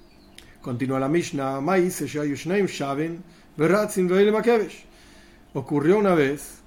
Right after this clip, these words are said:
que dos Koyanim estaban corriendo con todas las fuerzas por sobre la rampa quince metros para llegar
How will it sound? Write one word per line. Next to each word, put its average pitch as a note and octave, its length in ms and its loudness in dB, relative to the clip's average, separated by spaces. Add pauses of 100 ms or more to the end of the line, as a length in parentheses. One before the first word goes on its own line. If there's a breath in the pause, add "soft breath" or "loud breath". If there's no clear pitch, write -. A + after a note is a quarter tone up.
que D3+ 320 0
dos F#3 280 0
Koyanim E3+ 640 2
estaban F#3+ 340 -2
corriendo D#3 880 2
con D3 180 -4
todas G3+ 180 0
las D#3 120 -2
fuerzas D#3 580 -2 (100)
por D#3+ 140 -6
sobre G3 200 -2
la D#3+ 120 2
rampa F3 400 0
quince G3 320 -4
metros F#3+ 360 -2
para D3 160 -6
llegar D#3 460 -4